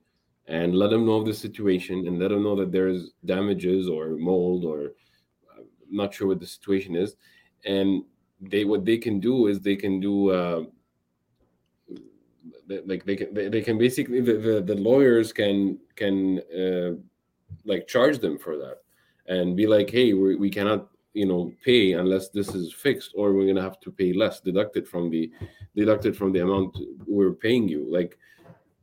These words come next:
I would, I would contact the lawyer right away.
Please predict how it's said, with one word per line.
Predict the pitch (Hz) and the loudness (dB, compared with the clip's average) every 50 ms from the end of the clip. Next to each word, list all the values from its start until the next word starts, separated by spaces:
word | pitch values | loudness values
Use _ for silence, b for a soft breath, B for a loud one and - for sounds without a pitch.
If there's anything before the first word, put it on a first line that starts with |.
| _ _ _ _ _ _ _ _ _ _ _ - | _ _ _ _ _ _ _ _ _ _ _ -4
I | 92 104 | 2 4
would, | 113 117 87 | 4 4 4
I | 78 101 | 4 2
would | 110 107 - | 0 0 2
contact | - 107 113 113 123 113 110 | 0 0 0 2 0 0 0
the | 110 104 | 0 0
lawyer | 104 104 113 110 101 | 2 4 4 4 4
right | 95 95 98 | 4 4 2
away. | 101 101 110 110 - - | 2 2 2 0 -2 -6